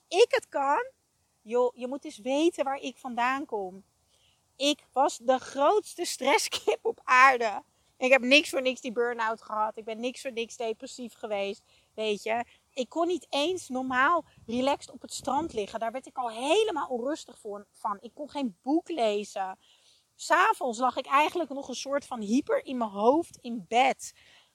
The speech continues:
Nou, en een avondje T V kijken werd ik al helemaal onrustig van. En als ik dan bij mijn ex in zijn armen lag, dan zei hij altijd: "Jeetje, hou je voeten stil. Zit je weer te tikken met je hand?" Ik stond altijd stijf van de spanning.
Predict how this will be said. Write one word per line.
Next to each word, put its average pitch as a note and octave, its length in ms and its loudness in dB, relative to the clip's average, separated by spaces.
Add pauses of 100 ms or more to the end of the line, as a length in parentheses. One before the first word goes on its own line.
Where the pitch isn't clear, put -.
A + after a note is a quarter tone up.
Nou, A3+ 260 6
en A3 120 -2
een A3+ 80 -4
avondje B3+ 440 2
T A3+ 180 -6
V C#4 260 0
kijken D4+ 320 0
werd C4 160 -4
ik - 80 -20
al B3+ 100 0
helemaal B3+ 680 2
onrustig F#3+ 600 -10
van. F3 320 -10 (340)
En A3+ 120 -6
als C4 180 4
ik A#3+ 80 -8
dan C4 140 -2
bij B3+ 160 6
mijn B3 140 -6
ex D#4 260 -6
in B3 80 -4
zijn - 140 -8
armen D#4 360 0
lag, F4+ 200 -2
dan C4+ 100 -18
zei C#4+ 140 -6
hij C4+ 100 -6
altijd: C#4 400 -8
"Jeetje, A#4 320 2
hou E4 180 -2
je G4+ 80 0
voeten - 380 -8
stil. G3+ 420 -6 (200)
Zit - 240 -6
je A#4 80 2
weer E4+ 160 2
te - 160 -18
tikken A#3 300 -6
met G3+ 160 -10
je G3+ 80 -8
hand?" G3+ 500 -4 (500)
Ik D4 240 -2
stond D4+ 480 -8
altijd B3 640 0
stijf E4 640 4
van C#4 160 -12
de A#3+ 80 -8
spanning. G3 680 -8